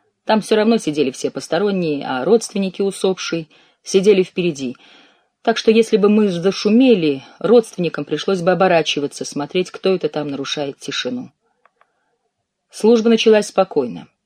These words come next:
Я услышал, как кто-то заплакал в первых рядах. Это была горничная негритянка Лотта Дэвис, служившая у Гуверов. Только она да Двейн Гувер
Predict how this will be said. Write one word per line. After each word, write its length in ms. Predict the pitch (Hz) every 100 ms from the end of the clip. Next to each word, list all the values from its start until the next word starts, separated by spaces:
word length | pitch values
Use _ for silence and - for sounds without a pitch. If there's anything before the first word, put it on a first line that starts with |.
| _ _ _ _ _ - _ - _ _ -
Я 160 | 208
услышал, 380 | 226 254 233 226
как 180 | 220 202
кто-то 280 | - 226 202
заплакал 520 | 196 - 185 175 151
в 140 | -
первых 420 | - 156 135 131
рядах. 520 | 139 127 123 - - - _ -
Это 140 | -
была 220 | 160 165
горничная 560 | 170 185 175 175 - 165
негритянка 680 | 160 151 151 - 170 160 160
Лотта 440 | 151 156 _ 156
Дэвис, 580 | 156 180 156 127 - - _ _ _
служившая 800 | _ - 165 156 147 - - 143
у 120 | - 147
Гуверов. 600 | 139 123 113 92 - _ _ _ _ _ _ _ _
Только 400 | - 233 214 226 -
она 360 | 202 196 175
да 160 | 151 143
Двейн 560 | 139 151 175 160 156
Гувер 340 | 156 220 156